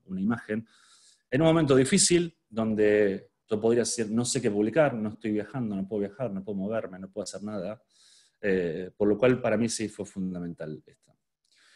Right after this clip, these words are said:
¿Y qué más puedo hacer en este momento? No puedo viajar, los hoteles están cerrados, el turismo está en un momento difícil, eh,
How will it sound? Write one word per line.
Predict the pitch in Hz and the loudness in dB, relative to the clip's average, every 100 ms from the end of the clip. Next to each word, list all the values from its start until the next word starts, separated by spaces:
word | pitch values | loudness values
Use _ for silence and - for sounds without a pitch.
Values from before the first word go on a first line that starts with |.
| _ _ _ _ _ _ | _ _ _ _ _ _
¿Y | 131 | 0
qué | 170 | 4
más | 190 | 4
puedo | 190 175 | 6 4
hacer | 160 214 139 113 - _ _ _ _ _ _ _ _ _ - | 6 4 4 0 -12 _ _ _ _ _ _ _ _ _ -4
en | 107 | 0
este | 113 113 | 0 0
momento? | 113 156 156 95 87 - _ _ _ | 2 2 0 -2 -8 -12 _ _ _
No | 98 98 | -8 -6
puedo | 92 | -6
viajar, | 95 95 160 165 - _ _ _ _ _ _ _ _ - | -6 -4 -6 -6 -16 _ _ _ _ _ _ _ _ -20
los | - | -20
hoteles | - 104 101 | -14 -14 -12
están | 98 98 | -12 -10
cerrados, | 92 117 131 113 113 - _ _ _ | -6 -2 -2 -4 -10 -20 _ _ _
el | 90 82 | -20 -10
turismo | 92 98 90 | -8 -8 -10
está | 92 | -12
en | 90 | -10
un | |
momento | 90 92 | -12 -14
difícil, | 85 78 156 - 101 98 _ _ _ _ _ _ _ _ - | -12 -2 -2 -2 -10 -16 _ _ _ _ _ _ _ _ -12
eh, | 92 85 - | -10 -10 -14